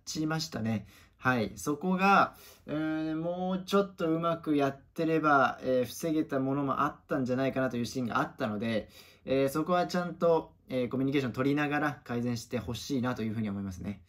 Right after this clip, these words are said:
で、今節ね、えー、ルキアン選手、まあ、あのー、出場停止ですから、えー、そこの穴というのもしっかりと埋めながら、えー、攻撃していかないとなというふうには思いますね。はい。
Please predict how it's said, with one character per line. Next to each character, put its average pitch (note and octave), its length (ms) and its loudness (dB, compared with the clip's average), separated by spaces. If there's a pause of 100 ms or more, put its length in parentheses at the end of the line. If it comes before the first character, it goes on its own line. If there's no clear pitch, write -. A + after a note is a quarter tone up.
(500)
で、 F3 300 0
今 G#3+ 140 2
節 F#3 240 4
ね、 C#3+ 260 0
え B2+ 160 2
ー、 B2 40 4
ル D3+ 120 2
キ D3+ 120 0
ア D3 40 2
ン C3+ 40 -2
選 B2+ 120 -2
手、 A#2+ 100 -2
ま A2+ 400 -2
あ、 A#2 80 -6
あ A2+ 80 -2
の A2 400 -2
ー、 - 20 -4
出 A#2+ 380 -8
場 B2+ 140 0
停 C3 80 -2
止 C3 140 0
で C3 100 2
す - 80 -12
か A2 100 -4
ら、 G#2 240 0 (240)
え C3 140 4
ー、 - 20 2
そ C#3 140 -2
こ D3+ 80 -2
の D3 100 2
穴 D#3+ 220 4
と E3 80 -2
い D3 80 4
う C#3 40 2
の C#3 120 2
も D3 160 2
し - 160 -8
っ - 40 -20
か D3 120 0
り C#3 80 4
と B2+ 80 0
埋 C3 120 2
め D3+ 120 2
な D#3 160 2
が D#3 80 4
ら、 D3+ 140 0 (220)
え A#2+ 120 0
ー、 A#2 40 -2
攻 C3 140 2
撃 C3 220 0
し - 80 -8
て C3 80 0
い B2 60 0
か C#3 120 -2
な C#3 80 0
い B2+ 40 0
と - 100 -2
な D#3 160 2
と A#2 80 -4
い G#2+ 100 -2
う - 20 -2
ふ G#2+ 80 -4
う - 40 -2
に G#2 60 -2
は G2 80 -6 (320)
思 A2+ 200 0
い A2 60 0
ま G#2+ 100 -2
す F2+ 160 -8
ね。 A#2+ 300 0 (180)
は A2 220 0
い。 F#2+ 120 -2